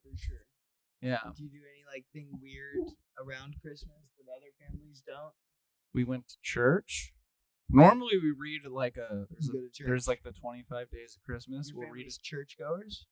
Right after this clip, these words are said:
Speaker 2: Yeah.
Speaker 1: Okay.
Speaker 2: Went to the, the evening Christmas Eve mass.
Speaker 1: Catholic.
Speaker 2: Oh, yeah. It was nice.
Speaker 1: It's cool.
Speaker 2: You know, it's sad.
Speaker 1: Or, so you read the twenty-five days of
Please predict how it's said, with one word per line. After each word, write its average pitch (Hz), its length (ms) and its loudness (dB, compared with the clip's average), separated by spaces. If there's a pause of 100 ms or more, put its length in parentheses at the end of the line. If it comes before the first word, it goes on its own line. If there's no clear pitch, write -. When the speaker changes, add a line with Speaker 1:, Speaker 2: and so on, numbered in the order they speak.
(140)
Speaker 2:
Yeah. 117 320 -6 (1040)
Speaker 1:
Okay. 160 240 -8 (320)
Speaker 2:
Went 123 200 2
to 131 140 -2
the, 120 300 -14
the 123 240 0
evening 120 480 -14 (640)
Christmas 123 500 -2
Eve 123 240 -16
mass. 113 580 -14 (440)
Speaker 1:
Catholic. 151 400 -6 (520)
Speaker 2:
Oh, 104 160 -8
yeah. 107 100 -16 (1400)
It 165 100 8
was 208 180 8
nice. 127 440 -6 (500)
Speaker 1:
It's - 120 -20
cool. 143 120 -2
Speaker 2:
You 139 60 -2
know, 139 80 -6 (160)
it's - 180 -12
sad. 123 220 0
Speaker 1:
Or, 147 180 -8
so 151 160 -10
you 151 180 -18
read 147 160 -20
the 139 80 -20
twenty-five 147 500 -16
days 139 280 -20
of 117 60 -20